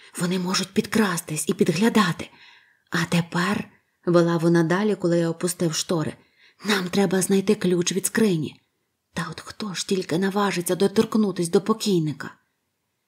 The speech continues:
І вона навіть схлипнула при цих словах. Я одразу став навколішки. На підлозі біля руки капітана лежав маленький кружок паперу,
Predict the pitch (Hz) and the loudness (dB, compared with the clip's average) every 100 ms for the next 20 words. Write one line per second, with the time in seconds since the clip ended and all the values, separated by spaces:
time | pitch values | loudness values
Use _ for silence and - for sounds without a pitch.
0 | _ - 165 160 170 180 180 175 - - | _ 2 4 4 4 2 2 0 -4 -4
1 | 165 202 202 175 165 160 175 175 160 - | -2 -2 -2 -2 -2 -2 -2 -2 -6 -4
2 | 185 175 160 - - _ _ _ _ _ | -4 -4 -6 -8 -18 _ _ _ _ _
3 | _ _ 202 247 277 226 196 208 190 175 | _ _ 0 2 4 2 4 2 2 -2
4 | - 170 165 156 160 151 151 - - - | 0 0 0 -2 -4 -4 -6 -10 -16 -20
5 | - - - 180 180 170 196 208 185 170 | -20 -10 2 4 6 6 4 4 4 4
6 | 170 165 202 190 165 165 202 208 190 185 | 4 4 0 0 0 2 2 2 2 2
7 | 202 196 170 175 226 240 240 180 175 170 | 2 2 2 2 2 0 0 0 0 0
8 | 196 190 175 147 131 | -4 -2 -2 -2 -6